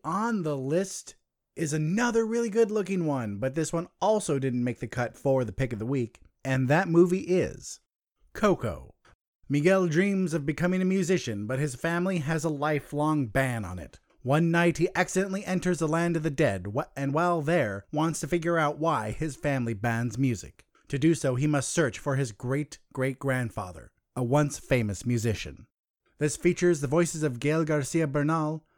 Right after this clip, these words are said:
Benjamin Bratt, Rene Victor, and Gabriel Iglesias.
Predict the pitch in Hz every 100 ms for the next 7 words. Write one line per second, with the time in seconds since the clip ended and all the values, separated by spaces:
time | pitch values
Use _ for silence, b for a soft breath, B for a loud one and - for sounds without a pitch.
0 | _ 113 143 147 151 139 143 156 156 -
1 | b b b 135 147 156 151 156 147 156
2 | 156 135 123 143 147 151 147 139 131 127
3 | - 76 - - -